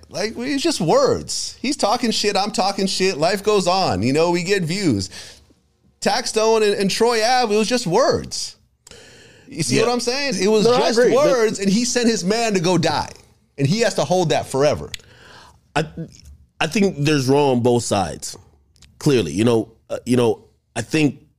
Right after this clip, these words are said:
Speaker 2: Tax bringing a weapon into that establishment,
Speaker 1: If he did that.
Speaker 2: if he did that,
Speaker 1: Yeah.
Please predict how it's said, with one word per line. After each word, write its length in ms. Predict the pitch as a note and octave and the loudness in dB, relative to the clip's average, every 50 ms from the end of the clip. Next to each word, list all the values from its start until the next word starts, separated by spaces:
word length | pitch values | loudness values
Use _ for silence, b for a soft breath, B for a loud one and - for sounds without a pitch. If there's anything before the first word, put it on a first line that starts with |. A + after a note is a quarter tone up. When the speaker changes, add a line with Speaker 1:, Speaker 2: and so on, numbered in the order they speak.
| _ _ _ _ _ _ _ _ _ _ _ - | _ _ _ _ _ _ _ _ _ _ _ -10
Speaker 2:
Tax 360 | - C3 B2 B2+ C#3 D3 - | -4 -4 -2 -2 -2 -4 -4
bringing 260 | C3+ C3 C#3 C3+ C3+ B2+ | 0 0 2 4 4 4
a 60 | A#2 | 4
weapon 300 | G#2+ A#2 A2 - A2+ G2+ | 4 2 2 0 0 -2
into 220 | G#2 G#2 G2 - G2+ | -2 -2 0 0 2
that 280 | G2 G2 G2 - _ _ _ _ _ _ _ - | 2 0 0 -4 _ _ _ _ _ _ _ -10
establishment, 720 | G#2+ - - A2 G#2+ G#2 A#2+ B2+ - D3 D3+ D3+ D3 - - - | -8 -4 -2 0 0 0 -2 -2 0 2 0 0 0 -2 -10 -10
Speaker 1:
If 140 | G2+ F#2 - | -10 -6 -6
he 80 | F2+ | -6
did 180 | D#2+ C#2+ C2 A#1+ | -6 -6 -8 -10
that. 160 | - A#1 - - _ - - _ _ _ - | -10 -14 -16 -18 _ -20 -20 _ _ _ -6
Speaker 2:
if 160 | A2 A2+ - | -4 -2 0
he 80 | C#3 C#3+ | 0 0
did 180 | B2 A2 F#2+ | 2 0 0
that, 200 | G2 F#2 F2+ E2+ | 0 0 -2 -2
Speaker 1:
Yeah. 60 | - | -4